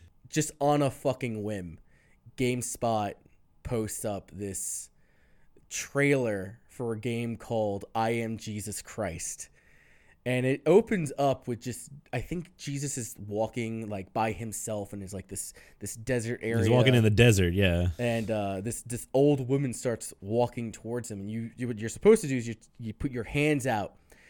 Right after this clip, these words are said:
Speaker 1: to heal her and you, you give her some sort of miracle. I'm not sure what type of miracle it was. I don't remember.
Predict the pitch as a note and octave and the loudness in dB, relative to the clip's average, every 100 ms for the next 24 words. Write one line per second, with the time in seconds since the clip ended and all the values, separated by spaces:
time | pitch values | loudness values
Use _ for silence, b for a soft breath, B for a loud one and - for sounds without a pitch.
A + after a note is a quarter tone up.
0 | b - - - D#3 D3 A#2+ A2 G#2+ G#2 | b -14 -6 6 6 6 4 -2 -6 -6
1 | G#2+ D3 B2+ G#2+ - C3+ - C3 A2 B2+ | 0 2 2 0 -4 -2 0 0 2 4
2 | C3+ - F#2 E2+ - - D#3+ F3 D#3 - | 4 2 -6 -10 -8 6 8 10 6 6
3 | D3+ C3+ D3+ B2 B2+ C3+ C3 B2 A#2+ A#2 | 2 2 0 -2 -2 -2 0 -2 -2 -2
4 | A#2+ B2+ G2+ G#2 A2+ C#3+ D#3 | -2 -2 -4 -4 -2 -2 -4